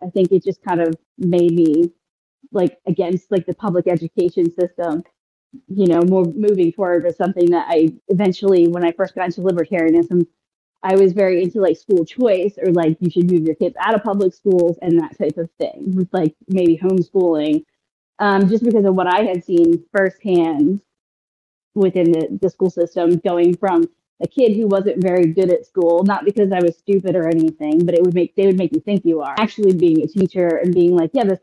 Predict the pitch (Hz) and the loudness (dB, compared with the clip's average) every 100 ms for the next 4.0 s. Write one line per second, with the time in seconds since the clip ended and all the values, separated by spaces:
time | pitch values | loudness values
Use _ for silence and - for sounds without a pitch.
0 | 247 202 175 190 170 151 - 180 165 202 | -6 -6 -2 -2 0 0 0 -2 -2 -2
1 | 180 180 180 180 170 170 160 160 151 139 | 0 0 0 0 2 0 0 -2 -2 -6
2 | - 302 - 330 359 294 - _ _ _ | -6 -8 -2 0 0 -6 -8 _ _ _
3 | _ _ - 220 214 214 214 196 185 | _ _ -4 0 2 2 2 2 2